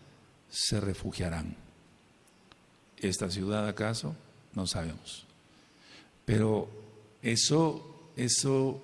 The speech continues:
yo lo siento, no sé por qué lo siento, que va a haber eso. Y no tiene nada que ver, perdónenme la comparación de ciudades de refugio, pero en este caso,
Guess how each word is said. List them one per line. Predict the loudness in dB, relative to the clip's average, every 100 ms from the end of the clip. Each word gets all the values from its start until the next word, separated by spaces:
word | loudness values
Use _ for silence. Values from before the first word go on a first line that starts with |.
| -10
yo | -6 0 2 4
lo | 6 4
siento, | 4 4 6 6 4 0 0
no | 0
sé | 0 0
por | 0
qué | 0 2
lo | 2
siento, | 4 6 6 6 0
que | 0
va | 0
a |
haber | 2 4
eso. | 4 2 -2 -10 -18 -20 -20 -20 -20 -20 -20 -8
Y | -2
no | 0
tiene | 2 4
nada | 6 4 6
que |
ver, | 4
perdónenme | 6 6 6 6 4
la | 2 2
comparación | 0 2 2 2 2 2
de | 2
ciudades | 4 2 2
de | 2
refugio, | 0 0 2 2
pero | 2
en | 2
este | 0 0
caso, | -2 0 0